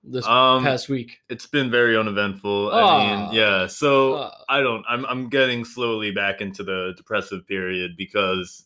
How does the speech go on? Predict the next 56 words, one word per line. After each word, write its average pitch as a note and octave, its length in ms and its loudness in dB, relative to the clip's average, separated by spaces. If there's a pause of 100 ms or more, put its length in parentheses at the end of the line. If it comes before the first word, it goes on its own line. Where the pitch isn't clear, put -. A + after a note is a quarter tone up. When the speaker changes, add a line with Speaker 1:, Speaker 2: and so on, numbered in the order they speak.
Speaker 2:
I, G#2+ 200 4
I'm A#2 280 2
Speaker 1:
Ah, A2 40 -2
Speaker 2:
kinda A2+ 420 2
Speaker 1:
but G3 160 0
the F#3+ 60 4
holidays A3+ 560 6
are E3+ 100 2
here. D#3 400 4
Speaker 2:
They C#3+ 120 4
are, D3+ 480 4 (320)
but C#3 220 2
the C#3 100 -10
school's, D#3+ 500 -6
like, C3 180 -2
shut - 340 -6
down, A2+ 420 -2
so A2+ 180 -4
I A#2 80 -2
can't C3 280 -2
go B2+ 160 0
to A#2+ 60 -2
the A2+ 100 -4
lab, A2+ 380 0
I A2 80 -6
can't A#2 260 -4
go A#2 140 -6
to G#2 60 -8
the G2+ 80 -18
gym, G#2+ 400 -6
I G2+ 60 -6
can't G#2+ 340 -10
go, G#2+ 140 -10
so, A2+ 240 -6
like, A2 280 0 (260)
every D3+ 360 2
day C#3 320 4
the C3+ 120 0
entire B2+ 300 0
semester B2 420 -2
I've G#2 160 0
done A2 180 0
the G2+ 80 -8
same G#2+ 340 -2
thing. F#2+ 240 -6
I've F2+ 120 -12
gotten A2 320 -4
up A2+ 140 -6
at G#2+ 100 -4
the A2 60 -14
same A2 340 -2
time, G#2+ 460 0
go G2+ 160 -4
to G2 40 -4
the G2 80 -4
lab A2+ 540 2